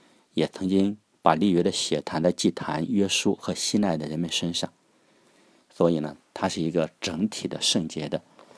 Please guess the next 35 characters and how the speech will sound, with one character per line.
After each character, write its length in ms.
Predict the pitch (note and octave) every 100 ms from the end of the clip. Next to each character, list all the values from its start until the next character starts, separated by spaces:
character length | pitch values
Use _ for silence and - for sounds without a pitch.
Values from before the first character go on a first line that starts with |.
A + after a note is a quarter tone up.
| - -
要 200 | F2 E2+
求。 260 | F2 - - _ _ _ _ _ _ - - - _ _ _ -
到 180 | D#3 C#3+
了 380 | A#2 G2 F2 - _ _ _ _ _ _ _
二 160 | C#3+ -
十 160 | -
七 400 | F#2+ - - C3
章 380 | A2+ A2+ A2 A2+
到 180 | A2 F#2+
三 180 | - A2
十 140 | G2
章， 200 | E2+ F#2
就 140 | F#2 F#2
是 120 | F2+
摩 180 | E2 F#2
西 180 | -
的 140 | F#2 E2+
第 120 | G2
三 280 | - G#2+ G#2
篇 260 | - G#2
的 80 | G2
讲 300 | - F2 -
词。 340 | - - - - _ _ _ _ _ _ _ _ _ _ _
这 120 | - A#2
几 160 | A#2+
章 200 | A2 A2+
的 120 | A2+ F2
焦 260 | - C3+ A#2+
点 220 | A#2+ E2+ -
啊， 140 | - - _
在 120 | - D#2+
于 420 | D2+ D#2+ E2 E2 _ _ _ _ _ -
更 220 | B2+ F2+
加 200 | G2+
的 100 | G2